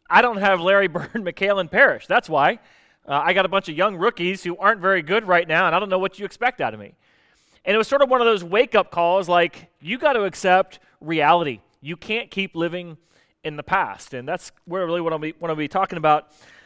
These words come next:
uh, this morning. So far, as we've been going through this series on getting past the past, we've been talking about the bad stuff from our past, like the, the my bad stuff, stuff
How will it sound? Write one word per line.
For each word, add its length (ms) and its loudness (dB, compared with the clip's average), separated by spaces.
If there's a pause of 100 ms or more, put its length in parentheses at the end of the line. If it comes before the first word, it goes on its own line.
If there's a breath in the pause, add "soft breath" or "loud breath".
(140 soft breath)
uh, 180 -10
this 240 -10
morning. 300 -2
So 160 0
far, 260 6
as 100 4
we've 120 -4
been 100 -2
going 240 -2
through 160 -4
this 160 -2
series 320 0
on 140 -4
getting 220 -4
past 320 2
the 60 -10
past, 320 4
we've 100 -6
been 60 -8
talking 220 0
about 140 2
the 60 -4
bad 300 4
stuff 280 -4
from 100 -16
our 100 -6
past, 360 -10
like 180 -8
the, 280 -8 (460 soft breath)
the 200 -6
my 240 4
bad 260 4
stuff, 280 0
stuff 160 -2